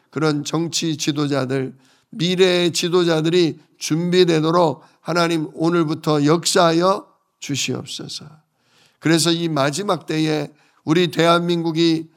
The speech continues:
모든 민족, 모든 족속을 살리는 아버지의 뜻에 크게 쓰임받는 복된 나라,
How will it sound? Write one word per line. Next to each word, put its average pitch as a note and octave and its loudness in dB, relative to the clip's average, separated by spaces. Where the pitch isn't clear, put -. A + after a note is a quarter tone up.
모든 F#3 4
민족, E3+ 0
모든 F#3 4
족속을 E3+ 0
살리는 D#3+ -2
아버지의 E3+ 2
뜻에 E3+ -4
크게 - -4
쓰임받는 D#3 -2
복된 F3 -2
나라, D3+ -2